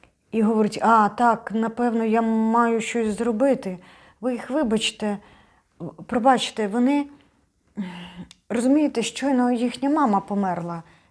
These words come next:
від раку. Щойно ми з лікарні їдемо.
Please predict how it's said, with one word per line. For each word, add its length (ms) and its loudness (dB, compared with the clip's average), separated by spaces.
від 260 -4
раку. 540 -4
Щойно 460 -2
ми 200 2
з 80 -6
лікарні 540 0
їдемо. 560 -6